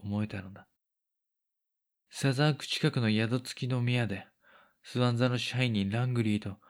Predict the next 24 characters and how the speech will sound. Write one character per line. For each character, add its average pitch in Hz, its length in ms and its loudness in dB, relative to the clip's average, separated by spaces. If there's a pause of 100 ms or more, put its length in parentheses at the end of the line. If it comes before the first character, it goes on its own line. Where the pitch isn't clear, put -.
(240)
ウ 120 60 2
ィ 127 120 8
リ 120 100 6
ア 110 80 2
ム 104 100 0
は 98 140 -2
よ 110 160 0
く - 160 -6
会 120 140 -2
っ - 20 -6
て - 180 -8
い 101 80 -8
た。 - 240 -18 (1040)
こ 135 140 4
こ 143 100 2
は 131 140 6
ウ 123 80 4
ィ 135 160 6
リ 147 80 2
ア 135 80 0
ム 120 100 -2
が 117 60 -2
引 110 60 -6
っ - 20 -12